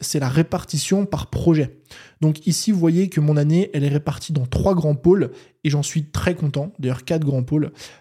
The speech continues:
Premier pôle, c'est le pôle C E O. Donc c'est tout le pôle de gestion du business, gestion des équipes, euh, gestion des mini-tâches, comptabilité, ce genre de trucs, retour aussi, euh, prestataire, toute la gestion vraiment quand je mets ma casquette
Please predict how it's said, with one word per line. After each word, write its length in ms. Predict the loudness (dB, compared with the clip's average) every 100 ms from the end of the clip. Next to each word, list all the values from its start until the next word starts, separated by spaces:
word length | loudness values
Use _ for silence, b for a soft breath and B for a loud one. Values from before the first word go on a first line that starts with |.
| -4
Premier 260 | 2 4 4
pôle, 380 | 4 4 4 -4
c'est 400 | -6 0 0 0
le 140 | -2 -2
pôle 200 | 0 0
C 400 | -2 -2 2 4
E 40 |
O. 180 | 2 0
Donc 180 | -8 -6
c'est 160 | -4 -4
tout 180 | 0 0
le 80 |
pôle 240 | 2 0 0
de 80 | 0
gestion 460 | 0 -2 -2 -2
du 100 | 0
business, 520 | 0 0 0 -2 -4 B B _
gestion 440 | -4 -2 -2 -2 0
des 200 | 0 -2
équipes, 420 | -2 0 0 -4 B B -6
euh, 440 | -2 -2 -4 -6 -8 -6
gestion 640 | -2 -2 -2 -2 0 0 -2
des 160 | 0
mini-tâches, 800 | 2 2 2 0 0 0 -4 -8
comptabilité, 720 | -10 -8 -6 -4 -6 -2 -2
ce 100 | -2
genre 160 | -6 -4
de 100 | -4
trucs, 400 | 0 2 2 -2 B B -2
retour 600 | 2 2 2 2 2 -2
aussi, 400 | -4 -2 0 0
euh, 300 | 0 -2 -6
prestataire, 760 | -4 -4 -4 -4 0 -2 -4 -14 _ _
toute 180 | -2 2
la 100 | 2
gestion 480 | 2 0 0 0 0
vraiment 260 | 0 -2
quand 120 | -2
je 80 | -2
mets 60 | 0
ma 120 | -2
casquette 560 | -4 -6 -2 -2 -4